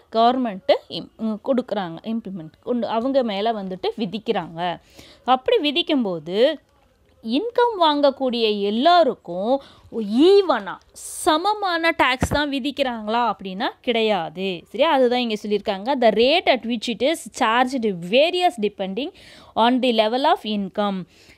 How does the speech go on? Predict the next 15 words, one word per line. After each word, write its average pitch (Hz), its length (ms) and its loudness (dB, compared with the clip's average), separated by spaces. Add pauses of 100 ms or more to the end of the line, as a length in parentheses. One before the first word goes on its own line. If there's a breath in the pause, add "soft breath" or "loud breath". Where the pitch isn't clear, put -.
(120 soft breath)
யார் 311 500 2
ஒருவர் 240 480 4
அதிக 302 460 2
வருமானம் 262 600 0
வாங்குறாங்களோ, 196 640 -2
அவங்க 349 500 0
கிட்ட 226 380 -6
அதிக 220 460 0
ரே-, 214 200 -6
அஹ், 226 380 -2
ரேட்ல 233 460 -2
வந்துட்டு, 185 380 -8
ரேஷியோல 226 500 -4
வந்துட்டு 185 300 -10
இங்க 220 400 -4